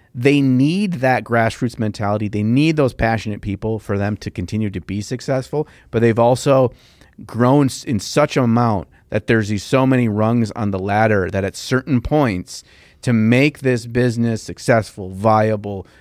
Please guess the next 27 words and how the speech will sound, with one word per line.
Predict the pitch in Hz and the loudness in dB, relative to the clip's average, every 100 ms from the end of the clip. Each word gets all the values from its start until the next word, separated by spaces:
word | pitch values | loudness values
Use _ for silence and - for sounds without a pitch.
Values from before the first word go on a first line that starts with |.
| _ - | _ -6
making, | 107 117 120 110 107 - | 0 2 2 0 -2 -4
uh, | 101 95 - | -4 -4 -4
making | 123 113 113 | -6 -4 -4
a | 104 | -4
profit | - 117 107 104 | -2 0 0 -4
so | 95 | -8
they | 95 | -10
can | 101 | -10
continue | - - 120 107 | -12 -4 -4 -4
to | |
ex-, | 92 - | -6 -14
expand, | - - 113 110 107 101 - _ _ _ _ _ _ _ _ _ - | -18 -8 -4 -2 -2 -4 -8 _ _ _ _ _ _ _ _ _ -6
it's | 104 - | -6 0
natural | 110 113 131 - 139 131 | 2 4 2 0 2 2
that | 123 | 2
there | 120 110 | 2 2
are | 98 | 2
people | - 120 113 117 107 | 0 -2 0 -2 -2
at | 87 | -6
certain | - 104 95 | -6 -6 -4
levels | 98 107 123 131 131 - _ _ _ - | 0 2 2 -2 -4 -8 _ _ _ -8
that | 98 - 90 98 | -6 -6 -12 -6
do | 110 131 | 2 4
not | 147 175 208 | 4 2 0
have | 110 110 107 | 0 0 0
that | 110 - | -2 -2
passion, | 107 107 104 110 107 | -2 -2 -4 -6 -6